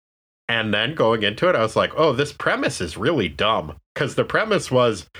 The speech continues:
they made a video game where Rocky Balboa was rated higher than the current champion. And so the champ decided he wanted to fight Rocky, and Rocky was like,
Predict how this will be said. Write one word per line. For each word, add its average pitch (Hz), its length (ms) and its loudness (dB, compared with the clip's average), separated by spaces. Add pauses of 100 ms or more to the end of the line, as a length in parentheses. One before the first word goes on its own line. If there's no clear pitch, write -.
(200)
they 107 200 0
made 123 260 0
a 117 80 2
video 107 500 0
game 95 340 -2
where 92 160 2
Rocky 107 380 0
Balboa 98 600 2
was 90 300 -2
rated 95 380 -2
higher 101 320 0
than 92 220 -2
the 92 60 0
current 101 380 -2
champion. 92 640 -4 (420)
And 104 180 -2
so 104 160 0
the 95 140 0
champ 107 340 -2
decided 101 520 -2
he 101 100 0
wanted 95 340 2
to 98 80 -2
fight 98 320 0
Rocky, 95 440 0
and 87 120 0
Rocky 95 300 0
was 98 220 -2
like, 90 160 2